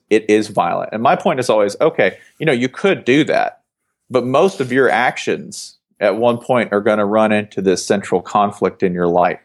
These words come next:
And if you think I have a definitive answer for that, I don't. I, I, you know, frankly, I think football is a pretty small chip in that,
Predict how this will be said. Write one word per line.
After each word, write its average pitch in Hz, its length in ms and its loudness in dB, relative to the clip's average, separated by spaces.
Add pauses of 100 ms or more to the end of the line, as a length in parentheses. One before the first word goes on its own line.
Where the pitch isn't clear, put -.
(260)
And 120 140 0
if 117 100 0
you 147 80 0
think 226 200 0
I 127 80 2
have 135 280 2
a 202 60 2
definitive 202 540 -2
answer 208 360 -2
for 208 160 -4
that, 208 280 2 (280)
I 127 80 2
don't. 135 340 2
I, 98 100 2
I, 101 220 -4
you 98 120 -8
know, 107 80 2
frankly, 117 360 0
I 107 80 4
think 107 220 -6
football 110 300 2
is 107 60 -2
a 104 40 -10
pretty 113 260 0
small 104 600 0
chip 104 340 0
in 82 160 -6
that, - 320 -6